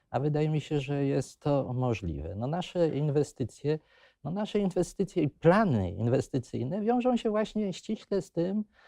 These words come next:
co również zamierza pan prezydent, co zamierza miasto, w jaki sposób, w jakim kierunku to pójdzie. No wiadomo, że,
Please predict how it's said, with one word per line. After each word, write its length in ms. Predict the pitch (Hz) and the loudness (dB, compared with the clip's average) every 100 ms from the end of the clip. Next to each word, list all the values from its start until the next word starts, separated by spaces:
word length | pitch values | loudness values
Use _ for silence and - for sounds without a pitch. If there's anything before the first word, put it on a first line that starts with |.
| _ _ | _ _
co 280 | - 175 202 | -2 2 4
również 440 | 170 170 170 175 | 4 2 0 -2
zamierza 760 | 139 127 147 143 139 - 139 139 | 0 2 2 2 0 -2 -4 -4
pan 160 | - 123 | -2 -2
prezydent, 540 | - 101 120 117 147 | 0 0 0 -2 -4
co 100 | - | -2
zamierza 400 | 120 113 104 92 | 0 0 -2 -4
miasto, 520 | 85 101 110 - 131 135 _ _ _ - | -4 -2 -4 -4 -4 -4 _ _ _ -2
w 20 | |
jaki 260 | 117 107 113 | -2 0 -4
sposób, 400 | - 113 - 107 | -2 -2 0 0
w 20 | |
jakim 260 | 113 - | 0 0
kierunku 400 | 117 101 101 - | -2 -2 -2 -4
to 140 | 98 107 | -4 -4
pójdzie. 420 | 95 98 82 85 | -2 -4 -4 -6
No 180 | 101 107 | -6 -4
wiadomo, 460 | 139 175 208 185 | -2 -2 -4 -4
że, 180 | 143 151 | -4 -6